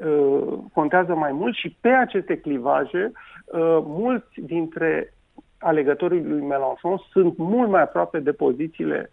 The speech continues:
Marine Le Pen decât de pozițiile mult mai, uh, uh, pro-mondializare, mult mai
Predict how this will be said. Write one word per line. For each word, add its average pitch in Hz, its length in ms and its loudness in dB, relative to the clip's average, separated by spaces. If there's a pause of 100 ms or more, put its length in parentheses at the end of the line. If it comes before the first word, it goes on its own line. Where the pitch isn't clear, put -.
Marine 151 420 -2
Le 139 120 2
Pen 156 300 2
decât 156 340 -4 (340)
de - 140 2
pozițiile 139 600 2
mult 151 300 4
mai, 147 300 4 (220)
uh, 139 380 4 (420)
uh, 131 360 -2 (100)
pro-mondializare, 139 1300 6 (120)
mult 170 160 0
mai 165 340 0